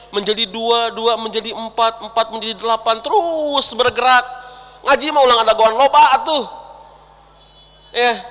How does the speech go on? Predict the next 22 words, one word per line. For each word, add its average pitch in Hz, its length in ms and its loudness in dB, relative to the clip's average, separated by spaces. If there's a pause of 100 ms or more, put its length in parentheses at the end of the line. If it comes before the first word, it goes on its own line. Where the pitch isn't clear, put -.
(320)
betul 370 240 0
tidak? - 240 2 (560)
Jangan 427 320 0
nunggu 453 240 2
lama. 466 380 0 (760)
Bismillah, 311 720 0
mulai 320 400 0
aja 302 160 -2
dulu. 285 320 -6 (720)
Ya, 214 320 0 (400)
kenapa? 277 320 2
Sebab 269 400 0
nggak 180 140 2 (100)
ada 262 160 2
majelis 233 400 -2
ilmu, 240 240 -4
nggak 190 160 0
ada 202 80 2
cahaya 196 400 -4
buat 165 160 -4
Islam. 147 320 -8 (2500)
Ya. - 320 -8